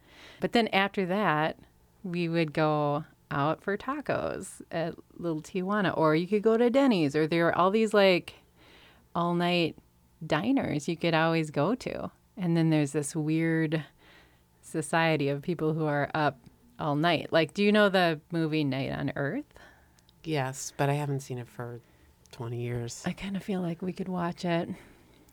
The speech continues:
Speaker 1: Jim Jarmusch is very Adam Driver, uh, an Adam Driver guy. Yeah, it was different. You could just get a,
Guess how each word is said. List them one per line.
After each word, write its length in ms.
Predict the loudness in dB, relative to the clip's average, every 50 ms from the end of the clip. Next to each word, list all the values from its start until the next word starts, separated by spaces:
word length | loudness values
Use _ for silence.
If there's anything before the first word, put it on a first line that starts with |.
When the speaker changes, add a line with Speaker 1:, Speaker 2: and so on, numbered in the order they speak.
| -14 -12 -10
Speaker 1:
Jim 340 | -6 -6 -4 -4 -4 -4
Jarmusch 720 | -2 0 0 0 0 0 -2 -2 -4 -6 -10 -14 -16 -18 -20 _ _ _ _ _
is 80 | -18 -14
very 400 | -8 -6 -4 -4 -2 -2 -2 -2
Adam 280 | -4 -4 -4 -4 -4
Driver, 580 | -2 -2 -2 -2 -2 -2 -2 -2 -2 -2 -4 -8 -12 _ _ _ _ _ _ _ -8
uh, 240 | -6 -6 -4 -4 -6 -8
an 200 | -6 -6 -6 -4
Adam 240 | -4 -4 -4 -4 -2
Driver 300 | -2 -2 -2 -2 -4 -2
guy. 420 | 0 0 2 2 2 2 0 -4 -8 _ _ _ _ _ _ _ _ _ _ _ _ _ _ _ _ _ _ _ -10
Yeah, 300 | -8 -6 -6 -6 -6 -6
it 60 | -8 -8
was 160 | -10 -10 -10
different. 400 | -10 -10 -8 -6 -4 -4 -4 -6 -8
You 200 | -16 -20 _ _ -18
could 100 | -14 -12
just 180 | -12 -12 -6 -6
get 120 | -4 -4
a, 60 | -4